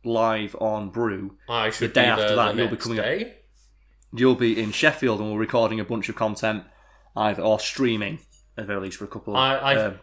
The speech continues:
Speaker 1: I think through the weekend, won't we?
Speaker 2: I would presume a bit of both.
Speaker 1: Yeah, so people can look forward to that.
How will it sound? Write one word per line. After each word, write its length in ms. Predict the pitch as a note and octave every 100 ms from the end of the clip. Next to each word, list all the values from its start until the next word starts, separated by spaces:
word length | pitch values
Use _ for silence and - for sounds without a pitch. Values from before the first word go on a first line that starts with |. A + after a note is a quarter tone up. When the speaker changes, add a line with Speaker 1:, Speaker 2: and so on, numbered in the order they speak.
| -
Speaker 1:
I 60 | G#2+
think 340 | F3 F3+ -
through 220 | - D#3
the 60 | A2+
weekend, 300 | D3 - F#2+
won't 140 | C3 G2+
we? 80 | - -
Speaker 2:
I 180 | C3 B2+
would 260 | B2 B2+ -
presume 440 | D3 B2+ C3+ C#3
a 80 | C3
bit 180 | C3 A#2+
of 140 | -
both. 440 | G#2+ B2 - - _ _ _ _ _ _ _ _ _ -
Speaker 1:
Yeah, 220 | C3 G#2
so 440 | - B2 G#2+ G2+ -
people 280 | C#3 B2 A#2+
can 180 | A2+ A2+
look 120 | A2+
forward 300 | - A2 G#2
to 100 | - G2
that. 400 | A#2+ F#2+ -